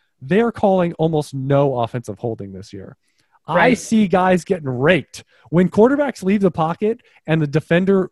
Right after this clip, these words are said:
Speaker 1: the lineman moves to go chase them, and they're still engaged in being yanked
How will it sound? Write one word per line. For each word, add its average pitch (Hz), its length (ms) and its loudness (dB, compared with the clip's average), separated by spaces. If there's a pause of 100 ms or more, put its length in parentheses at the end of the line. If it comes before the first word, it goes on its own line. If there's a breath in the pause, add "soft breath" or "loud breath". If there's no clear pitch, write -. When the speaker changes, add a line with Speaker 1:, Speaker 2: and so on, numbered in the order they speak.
Speaker 1:
the 151 140 -2
lineman 147 720 -2
moves 170 500 2
to 180 60 -8
go 160 160 2
chase 160 300 -4
them, 196 220 -4 (340 soft breath)
and 151 120 -2
they're 175 140 2
still 202 300 0
engaged 156 580 -2
in 156 80 -4
being 135 260 -2
yanked 131 520 -4